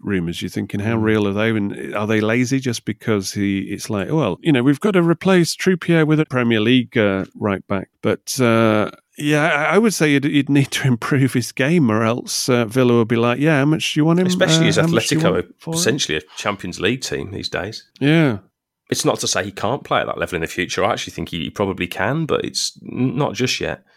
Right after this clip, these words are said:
Speaker 2: He needs to refine his game a little bit, but I think Villa's a really good place for him to do that. Um, but j-, sort of broadly, I, th-, I think we've done really good business.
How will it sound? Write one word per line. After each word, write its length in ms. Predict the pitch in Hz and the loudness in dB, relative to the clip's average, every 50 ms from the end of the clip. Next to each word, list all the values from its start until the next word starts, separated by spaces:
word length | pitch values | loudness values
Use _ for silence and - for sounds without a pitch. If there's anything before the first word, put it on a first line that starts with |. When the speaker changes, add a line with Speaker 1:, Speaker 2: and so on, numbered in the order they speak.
| _ _ _ _ _ _ | _ _ _ _ _ _
Speaker 2:
He 40 | - 107 | -6 -4
needs 140 | 104 101 - | -4 -4 -6
to 100 | - 95 | -6 -8
refine 340 | 95 - - 95 95 95 92 | -8 -6 -4 -2 0 0 -2
his 120 | 85 - | -4 -6
game 240 | - 95 107 123 131 | -4 -4 -2 -2 -2
a 40 | 127 | -4
little 160 | 127 - 120 | -6 -6 -4
bit, 240 | - 131 - - - | -2 -4 -4 -2 -4
but 160 | 92 - - | -4 -4 -2
I 140 | - 104 107 | -2 -2 -4
think 240 | 101 - 87 78 90 | -4 -4 -6 -4 -2
Villa's 220 | 107 113 113 90 87 | -2 -2 0 -2 -2
a 40 | |
really 160 | 85 85 82 87 | -2 -4 -4 -4
good 140 | 87 85 - | -6 -8 -6
place 240 | - - 87 - - | -6 -6 -6 -4 -6
for 60 | - | -6
him 120 | 87 90 - | -8 -8 -10
to 100 | - 95 | -8 -4
do 220 | - 90 104 123 | -2 -2 -2 -2
that. 160 | 143 - - - _ _ _ _ | -4 -6 -8 -12 _ _ _ _
Um, 420 | - 98 95 92 92 92 90 90 92 - | -6 -4 -4 -2 -2 -4 -6 -6 -2 -2
but 240 | - - 131 - | -2 -2 -2 -6
j-, 160 | - - 107 101 | -10 -10 -8 -6
sort 180 | - - 139 123 | -2 -2 -2 0
of 20 | - | 0
broadly, 320 | 127 135 151 165 - - - | 2 2 2 2 0 0 -2
I, 100 | 110 131 | -2 -2
th-, 120 | - - | -2 -4
I 120 | - 143 151 | -4 -4 -4
think 160 | - - - | -4 -6 -6
we've 100 | - - | -6 -4
done 200 | - 87 87 87 | -4 -2 -2 0
really 160 | 90 90 87 85 | 0 0 0 0
good 160 | - - - | -2 -2 -2
business. 440 | - 82 - 92 98 - - - | -4 -4 -2 -4 -6 -6 -8 -10